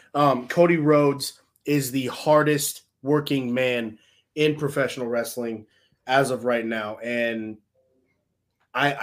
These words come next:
I don't think that W W E is gonna be able to top what they just did at this pay-per-view.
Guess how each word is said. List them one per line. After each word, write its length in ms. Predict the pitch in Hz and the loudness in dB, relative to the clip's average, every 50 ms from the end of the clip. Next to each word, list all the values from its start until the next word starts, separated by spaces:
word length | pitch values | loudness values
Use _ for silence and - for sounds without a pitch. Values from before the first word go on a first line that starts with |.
| 135 135 | -2 -2
I 40 | |
don't 380 | 123 113 107 147 139 143 147 143 | -2 -2 -2 -2 -2 -2 -2 -6
think 440 | - - - 147 139 127 120 - - | -6 -4 -2 0 0 -2 -4 -8 -6
that 340 | 123 131 123 123 120 113 104 | -2 -2 -2 -2 -2 -4 -4
W 220 | 131 131 120 123 | -4 -2 -2 -2
W 240 | 120 127 120 120 123 | -4 -4 -4 -4 -4
E 20 | 120 | -6
is 80 | 113 | -6
gonna 140 | 120 123 110 | -6 -6 -6
be 80 | 120 117 | -6 -8
able 140 | 107 110 | -8 -10
to 60 | 107 104 - - | -12 -14 -12 -10
top 260 | 127 120 113 - - | -8 -8 -8 -8 -10
what 100 | 120 113 | -10 -6
they 140 | - 117 113 | -6 -6 -6
just 420 | 104 101 104 113 110 110 - - | -6 -8 -8 -8 -8 -8 -10 -10
did 160 | - 120 113 107 | -8 -6 -6 -6
at 100 | 101 - | -8 -10
this 120 | 107 - | -14 -12
pay-per-view. 460 | - 117 107 101 98 92 92 90 87 | -10 -8 -8 -8 -10 -14 -20 -20 -20